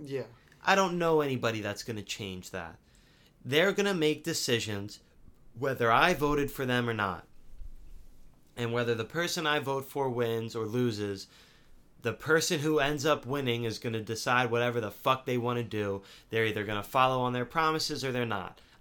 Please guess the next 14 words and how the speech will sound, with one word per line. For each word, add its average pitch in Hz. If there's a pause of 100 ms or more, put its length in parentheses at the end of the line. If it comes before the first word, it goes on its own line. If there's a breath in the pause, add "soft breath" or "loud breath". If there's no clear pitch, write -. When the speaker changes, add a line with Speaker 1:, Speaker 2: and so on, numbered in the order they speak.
(100)
Speaker 2:
I 170
don't 156
give 127
a 110
shit. -
Where 151
am 156
I 139
going 113
with 95
all 95
of 87
this? 87 (440 soft breath)
Okay? 135